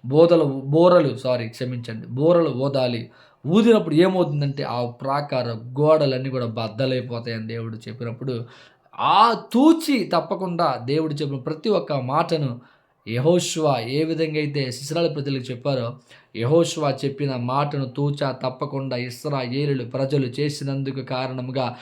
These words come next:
ఎరుకో గోడలన్నీ కూడా కూలిపోయాయి. ఆమేన్.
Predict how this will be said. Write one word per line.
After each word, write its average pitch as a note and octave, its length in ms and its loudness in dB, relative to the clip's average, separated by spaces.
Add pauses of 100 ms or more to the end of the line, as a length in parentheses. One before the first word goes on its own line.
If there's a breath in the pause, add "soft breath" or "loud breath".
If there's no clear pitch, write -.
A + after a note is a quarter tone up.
(220 loud breath)
ఎరుకో B2+ 560 -2
గోడలన్నీ B2+ 500 0
కూడా A#2 140 -2
కూలిపోయాయి. A#2+ 1400 -6 (220)
ఆమేన్. E3+ 320 0